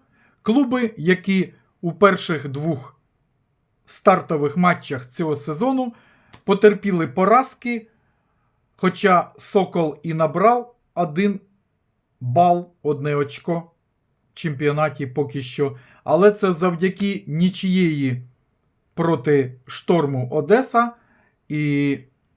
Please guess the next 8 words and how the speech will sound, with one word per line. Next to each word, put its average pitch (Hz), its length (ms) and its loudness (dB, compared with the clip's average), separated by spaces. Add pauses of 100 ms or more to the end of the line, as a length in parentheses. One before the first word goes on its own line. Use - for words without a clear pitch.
(340)
після 156 540 0 (360)
овертайму, 160 640 2
після 143 280 -6
пенальті 196 500 0
Сокіл 233 720 0
програв 190 560 2
три 185 160 -2
чотири 139 720 -4